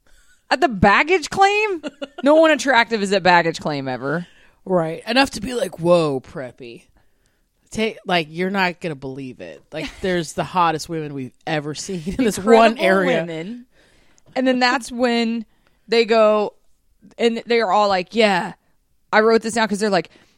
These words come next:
Speaker 1: "I can't wait for, the, for these next two weeks we have in Hawaii." Now, they're seventeen.
Speaker 2: Right.
Speaker 1: Did you go on any vacations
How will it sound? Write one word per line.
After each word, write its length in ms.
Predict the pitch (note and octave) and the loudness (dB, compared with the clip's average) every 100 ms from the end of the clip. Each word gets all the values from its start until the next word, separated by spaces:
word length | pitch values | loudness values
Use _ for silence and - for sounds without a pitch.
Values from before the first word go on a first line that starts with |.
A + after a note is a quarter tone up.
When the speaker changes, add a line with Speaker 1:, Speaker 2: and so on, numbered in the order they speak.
| _ _ - | _ _ -4
Speaker 1:
"I 80 | C4+ | -4
can't 320 | D4 E4+ G#3 | -2 -2 -2
wait 360 | A3 B3 A#3 G3+ | 0 -2 -2 -10
for, 120 | G#3+ | -10
the, 120 | G#3+ | -6
for 240 | G3+ G#3+ G#3+ | -2 0 0
these 200 | G3+ G3 | 0 -2
next 300 | G3+ - - | -2 -4 -12
two 420 | - B3+ B3 A#3+ | -2 4 6 4
weeks 400 | G3+ A3+ A3 - | 2 -2 -4 -4
we 120 | G#3 | -2
have 180 | F#3+ F3 | 0 0
in 80 | F3 | -4
Hawaii." 640 | F3 D#3+ D#3 C3+ G#2+ - _ _ _ - | -4 -2 -2 -4 -8 -14 _ _ _ -2
Now, 340 | G3+ F#3+ F3+ - | 0 2 0 -2
they're 260 | G3+ D4+ | -2 0
seventeen. 1160 | C4 - - F#3 F#3 C4 C#4 A3+ D#3 C3+ D3+ E3 | -2 -8 -6 -6 -4 -6 -6 -6 -6 -8 -12 -14
Speaker 2:
Right. 320 | - D3 E3 - _ - - _ _ _ _ - | -16 -16 -12 -14 _ -16 -16 _ _ _ _ -10
Speaker 1:
Did 260 | A#3+ B3 C4 | -6 -6 -2
you 180 | E4 | -2
go 240 | C4+ C#4 C4 | 2 2 2
on 220 | B3+ A3+ | 0 0
any 280 | A3 A3 B3+ | 0 0 -2
vacations 1160 | A#3+ C#4 C#4+ - B3+ A#3+ G3+ E3 D#3 D#3+ - | -2 -4 -4 -8 -6 -6 -6 -10 -12 -12 -14